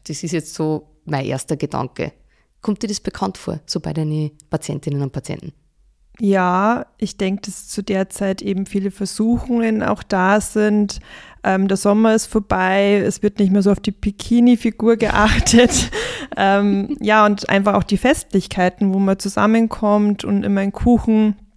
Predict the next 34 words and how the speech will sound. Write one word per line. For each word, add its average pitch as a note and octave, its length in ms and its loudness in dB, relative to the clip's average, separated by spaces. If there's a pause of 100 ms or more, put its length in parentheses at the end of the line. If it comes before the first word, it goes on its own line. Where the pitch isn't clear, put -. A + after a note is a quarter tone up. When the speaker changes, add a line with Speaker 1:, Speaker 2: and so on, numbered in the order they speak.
(400)
Speaker 2:
gereicht G3+ 500 0
wird G3+ 200 0
zum G3 200 0
Kaffee F#3+ 640 0
oder G3 280 0
eben F#3+ 240 -2
auch - 200 -2
das - 200 -6
Gläschen G3 440 -4
Wein, G3+ 220 2
das - 200 -4
zählt G3+ 240 0
ja F#3 240 0
auch - 160 -2
dazu, G#3+ 500 0 (300)
zu - 140 -4
diesen G3 260 -2
Genussmitteln G#3 920 -2 (300)
und G3+ 540 -2
das G3+ 260 -4
übersäuert G#3 520 0
einfach F3+ 260 -4
unseren F3 300 -6
Körper. F#3 400 -8
Speaker 1:
Mhm. G3+ 300 2 (100)
Also F3+ 240 0
in F#3+ 120 -2
erster F3 300 -2
Linie A3 280 0
geht's - 260 -6
in G#3 220 -6
die G#3 100 -2
basische A3 540 -4
Richtung? A#3+ 320 -6